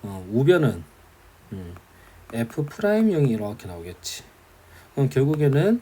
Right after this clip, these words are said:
F 프라임 영의 값이 얼마다? 어, 영이 되겠죠. 이해됩니까?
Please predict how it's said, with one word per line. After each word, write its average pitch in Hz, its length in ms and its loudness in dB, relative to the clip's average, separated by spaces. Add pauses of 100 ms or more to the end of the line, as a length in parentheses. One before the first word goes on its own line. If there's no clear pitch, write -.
(360)
F 117 260 -6
프라임 160 400 -2
영의 143 280 4
값이 120 260 -6
얼마다? 113 560 -2 (140)
어, 87 220 -12
영이 117 220 -4
되겠죠. 92 480 -12 (1400)
이해됩니까? 117 720 -2